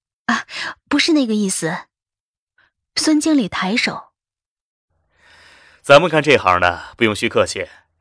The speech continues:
Speaker 2: 我也是说着试试，行就行，不行也无所谓。要是做到司之恒那种气派，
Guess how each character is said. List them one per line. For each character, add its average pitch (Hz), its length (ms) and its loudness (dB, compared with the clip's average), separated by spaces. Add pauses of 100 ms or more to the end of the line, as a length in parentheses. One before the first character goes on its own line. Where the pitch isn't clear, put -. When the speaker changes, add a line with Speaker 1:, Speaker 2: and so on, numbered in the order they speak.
(140)
Speaker 2:
我 135 140 8
也 113 80 8
是 120 120 -2
说 123 160 0
着 117 80 0
试 110 160 -2
试， 95 220 -6 (560)
行 113 180 2
就 104 140 4
行， 90 480 -2
不 113 100 -2
行 113 120 -4
也 104 40 -2
无 98 120 -8
所 101 160 -8
谓。 98 260 0 (600)
要 165 200 8
是 156 100 -4
做 156 140 4
到 143 80 6
司 151 220 0
之 147 100 4
恒 117 160 0
那 127 100 2
种 98 140 0
气 107 160 -2
派， 87 500 -2